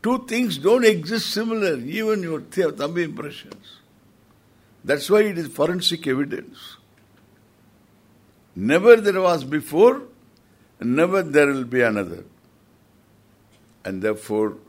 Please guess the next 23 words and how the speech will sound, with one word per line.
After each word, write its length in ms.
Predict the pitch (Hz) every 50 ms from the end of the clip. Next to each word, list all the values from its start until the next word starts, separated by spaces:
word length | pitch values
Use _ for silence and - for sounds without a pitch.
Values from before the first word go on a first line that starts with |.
| - _ _
they 100 | 92 98
are 120 | 101 95
so 220 | 92 - - 117 113
sure. 520 | - - - - 107 107 98 87 80 78 - - _ _ _ _ _ - - _ _ _ _ _ _ _ _ _ _ _ _ _ _ _ _ _ _ _ _ _ _ _ _ _ _ _ _ _ -
And 240 | 104 101 101 98 90
D 180 | 101 120 123
N 120 | 123 117 120
A 100 | 113 104
structure 480 | - - - 98 - - - - 90
also. 320 | 82 76 76 73 - - - - - _ _ _ _ _ _ _ _ _ _ _ _ _ _ _ _ _ _ - - - - _ _ _ _ _ _ _ _ _ _ _ _ _ _ _ _ _ _ _ _ _ _ _ -
It's 180 | - - -
all 220 | - 113 117 113 104
evidence. 640 | 95 92 98 104 104 95 - - - - - - - _ _ _ _ _ _ _ _ _ _ _ _ _ _ _ _ _ _ _ _ _ _ _ _ _ _ _ _ _ _ _ _ _ _ _ _ _ _ _ _ _ _ _ _ _ _ _ _ _ _ _ _ _ _ _ _ _ _ _ _ _ _ _ _ _ _ _ _ _ _ _ _ _ _ _ _ _ _ _ _ _ _ _ _ _ _ _ _ _ _ _ _ _ _
You 160 | 98 104 107
need 260 | 104 110 117 120 120
not 280 | 120 135 135 110 90 -
prove 280 | - - 127 131 127 127
to 100 | 123 113
anybody 400 | 107 113 113 101 104 107 110 104
how 220 | 95 107 104 98
unique 520 | 92 95 98 95 107 117 120 120 120 -
you 180 | 87 82 85 73
are. 140 | - -